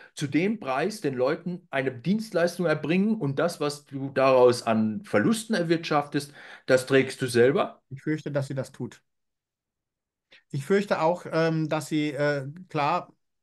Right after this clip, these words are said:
Speaker 1: Sag mal, in welchem
Speaker 2: Kompensationen
Speaker 1: Deutschland
Speaker 2: leistet, die
Speaker 1: in
Speaker 2: aber
Speaker 1: wel-
Speaker 2: tatsächlich die Kosten in keinster Weise decken.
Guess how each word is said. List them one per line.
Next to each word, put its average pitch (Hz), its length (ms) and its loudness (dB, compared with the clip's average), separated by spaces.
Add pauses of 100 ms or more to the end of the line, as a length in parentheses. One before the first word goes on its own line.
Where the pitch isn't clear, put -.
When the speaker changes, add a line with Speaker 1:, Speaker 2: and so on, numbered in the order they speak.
(120)
Speaker 1:
Sag 127 140 0
mal, 156 120 4
in 151 140 4
welchem 175 300 4
Speaker 2:
Kompensationen 165 760 0
Speaker 1:
Deutschland 156 520 -2
Speaker 2:
leistet, 156 480 -4 (360)
die 165 80 -2
Speaker 1:
in 151 60 0
Speaker 2:
aber 156 260 2
Speaker 1:
wel- - 120 2
Speaker 2:
tatsächlich 156 640 -4
die 151 120 -4
Kosten 147 380 -4
in 143 80 -2
keinster 135 380 -4
Weise 127 240 -4
decken. 107 380 -12